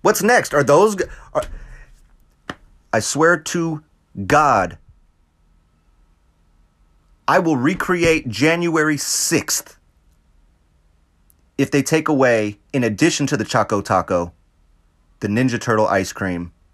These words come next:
with the bubblegum eyes. They already took away the W W F Superstars ice cream. How many more simple joys can this country take from us, everyone?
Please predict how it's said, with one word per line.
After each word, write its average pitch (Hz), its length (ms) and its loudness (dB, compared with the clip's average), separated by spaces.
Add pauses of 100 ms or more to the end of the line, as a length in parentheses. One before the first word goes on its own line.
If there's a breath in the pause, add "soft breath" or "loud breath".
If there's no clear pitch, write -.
(760)
with 107 60 -10
the 110 80 -6
bubblegum 104 420 0
eyes. 85 300 -4 (260 loud breath)
They 139 100 4
already 208 200 2
took - 180 -2
away 196 300 4
the 151 80 2
W 139 320 0
W 123 280 2
F - 300 0
Superstars 135 680 0
ice 110 200 0
cream. 131 340 -6 (960)
How 226 160 2
many 254 160 0
more 190 600 2 (680)
simple 208 460 0
joys 151 500 2
can 147 160 -4
this 156 140 -2
country 147 340 -2
take 156 300 -4
from 113 180 -4
us, 90 280 -4
everyone? 104 440 -2